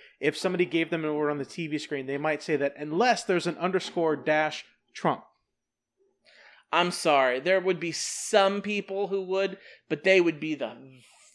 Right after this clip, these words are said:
Speaker 2: few and far between.
Speaker 1: Yes.
Speaker 2: What's going on in this movie, I think, would be the minority. People would just blindly follow these orders. L-, look at the world today that we're in.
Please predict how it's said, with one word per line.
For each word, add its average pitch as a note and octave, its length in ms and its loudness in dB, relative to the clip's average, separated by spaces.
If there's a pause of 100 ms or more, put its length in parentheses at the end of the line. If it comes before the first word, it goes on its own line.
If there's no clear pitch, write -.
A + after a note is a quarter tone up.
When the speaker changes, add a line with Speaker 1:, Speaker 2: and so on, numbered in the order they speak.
(120)
Speaker 2:
few G3 260 2
and E3 120 2
far D#3 220 4
between. C3 480 -6
Speaker 1:
Yes. - 260 -10
Speaker 2:
What's F3+ 200 0
going A3+ 340 8
on A3+ 140 8
in G3 60 2
this F#3 180 -2
movie, F#3 400 2
I D#3+ 120 4
think, D#3 260 -2
would D3 140 -2
be D#3 120 -8
the D3 120 -6
minority. C3+ 760 -6 (220)
People F#3+ 340 -2
would D#3 160 0
just C#3+ 240 -12
blindly D3+ 500 -2
follow D3 320 -2
these C3 180 -8
orders. A#2+ 360 -8 (560)
L-, - 100 -18 (300)
look E4+ 160 8
at - 80 0
the B3 80 6
world F#3 500 6
today D3+ 520 0 (100)
that C3+ 160 -2
we're E3+ 260 2
in. - 80 -4